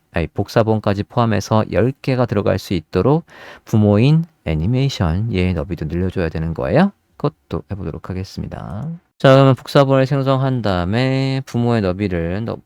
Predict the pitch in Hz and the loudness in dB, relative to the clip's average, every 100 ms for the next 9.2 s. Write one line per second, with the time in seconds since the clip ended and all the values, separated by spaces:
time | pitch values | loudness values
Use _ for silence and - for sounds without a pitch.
0 | - 87 85 - 95 92 - 92 82 120 | -8 -6 -6 -6 -6 -8 -8 -4 -2 -2
1 | 180 - _ _ _ _ - 117 110 107 | -2 -6 _ _ _ _ -4 -2 0 -2
2 | - - 101 98 98 98 98 101 104 117 | -6 -6 -4 -2 -2 -4 -4 -6 -6 -10
3 | 95 78 78 82 90 113 120 120 123 123 | -8 -8 -6 -6 -4 -4 -4 -4 -6 -6
4 | 123 135 131 - - 87 87 98 85 - | -8 -8 -12 -14 -12 -10 -6 -8 -8 -10
5 | 67 104 139 156 _ _ _ _ _ _ | -12 -12 -12 -14 _ _ _ _ _ _
6 | _ 90 92 - 104 92 92 82 - 95 | _ -4 -4 -4 -4 -2 -4 -8 -6 -4
7 | 95 - 87 78 87 78 - 90 80 - | -4 -6 -8 -8 -10 -10 -8 -8 -8 -10
8 | 80 80 104 87 92 87 95 - 85 78 | -10 -10 -10 -10 -8 -8 -10 -8 -6 -2
9 | 135 196 | -2 -4